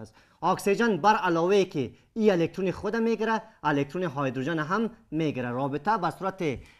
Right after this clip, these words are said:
کاملاً غیر متجانس قطع می‌شه. در نتیجه چی به وجود میاد؟ در نتیجه آر رابطه او، او کاملاً چارجش منفی می‌شه.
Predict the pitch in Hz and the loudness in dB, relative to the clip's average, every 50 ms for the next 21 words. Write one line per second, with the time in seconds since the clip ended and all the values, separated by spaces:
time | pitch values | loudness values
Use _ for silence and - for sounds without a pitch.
0 | _ _ - - 165 151 160 175 220 233 208 170 156 - 156 151 139 135 135 131 | _ _ -4 -2 0 0 2 2 2 4 4 2 2 2 0 0 0 0 -2 -4
1 | 131 131 - 135 123 113 131 131 156 160 - - - 190 214 220 214 208 226 208 | -6 -6 -6 -6 -6 -4 -6 -6 -6 -6 -8 -4 0 2 2 2 0 -2 -4 -2
2 | - 226 208 196 190 - - - _ _ - 151 180 196 190 196 190 190 - 202 | 0 0 0 0 -2 -6 -16 -20 _ _ 2 6 6 6 6 6 2 0 0 -2
3 | 196 196 - - 190 139 139 123 117 113 101 - - 220 113 104 104 101 165 190 | -2 -2 -4 -4 -2 -2 -2 -2 -4 -4 -8 -10 -10 -10 -10 -8 -2 4 4 4
4 | 185 202 196 190 - 185 202 196 185 - - - _ _ - 185 185 196 202 202 | 6 4 0 -4 -4 -2 0 0 0 -2 -6 -18 _ _ 4 6 8 8 8 8
5 | 160 151 151 156 151 139 - 151 - 185 170 139 107 - - _ _ - 190 208 | 6 4 2 2 2 2 0 -4 0 2 2 2 2 -2 -8 _ _ 0 6 8
6 | 240 262 247 233 - - - _ _ - 190 208 220 214 214 - 170 151 156 190 | 8 10 8 6 4 -2 -16 _ _ 2 4 6 6 4 4 2 0 2 2 2
7 | 202 202 196 175 - 196 190 185 165 190 175 - 160 143 131 127 120 - 196 214 | 2 0 0 0 -2 -2 -4 -2 -2 -4 -6 -6 -6 -6 -4 -6 -6 -6 -4 -2
8 | 233 226 - - 233 233 | -2 -2 0 0 0 -2